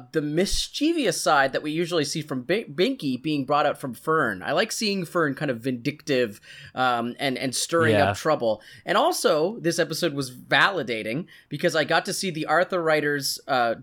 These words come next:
Speaker 1: definitely conclusively have the exact same opinion of Brain as I do, in that,
Speaker 2: <laughs>
Speaker 1: uh, a character we all really like, Fern, um, is complaining about all the things that I don't like about a character we don't like, which is,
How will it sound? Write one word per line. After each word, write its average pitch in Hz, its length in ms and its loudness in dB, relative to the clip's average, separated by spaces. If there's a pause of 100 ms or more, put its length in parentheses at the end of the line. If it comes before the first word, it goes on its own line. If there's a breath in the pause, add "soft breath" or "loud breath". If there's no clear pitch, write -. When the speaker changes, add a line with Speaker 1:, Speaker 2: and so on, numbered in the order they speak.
(120)
Speaker 1:
definitely 196 460 0
conclusively 165 760 -2
have 135 160 -4
the 139 100 0
exact 139 360 0
same 151 160 -2
opinion 135 540 -4
of 120 220 -4
Brain 131 320 0
as 120 160 -4
I 131 280 2
do, 107 340 -6 (320 loud breath)
in 143 120 0
that, 143 360 2
Speaker 2:
<laughs> 131 200 0
Speaker 1:
uh, 139 300 4
a 151 80 2
character 196 380 0
we 156 220 0
all 185 260 4
really 151 240 2
like, 120 260 0
Fern, 139 540 0 (260 loud breath)
um, 120 440 0
is 139 140 -4
complaining 185 460 0
about 160 140 4
all 175 120 6
the 202 100 -6
things 185 240 -2
that 151 100 2
I 135 80 4
don't 156 280 2
like 135 260 2
about 135 160 0
a 135 40 0
character 135 380 0
we 156 140 -6
don't 151 340 2
like, 101 320 -8
which 120 200 -6
is, 131 260 -8